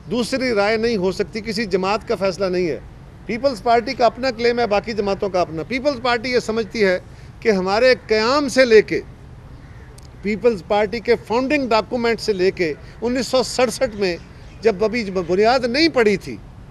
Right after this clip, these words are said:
इसकी बुनियादों में जो बीज डाला गया था,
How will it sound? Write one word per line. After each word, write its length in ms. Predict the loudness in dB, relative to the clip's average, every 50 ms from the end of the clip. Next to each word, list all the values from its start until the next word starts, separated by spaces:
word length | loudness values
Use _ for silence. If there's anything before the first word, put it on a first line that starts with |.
| -20 -20 -20 -18 -12 -6 -4
इसकी 400 | -4 -2 -4 -4 -4 -2 -2 -2 0
बुनियादों 560 | 2 2 4 6 6 6 6 4 4 2 2
में 160 | 2 2 2 2
जो 100 | 2 0
बीज 300 | 2 4 4 4 4 4 4
डाला 320 | 4 4 6 6 4 4
गया 200 | 4 4 2 2 2
था, 220 | 2 0 0 -2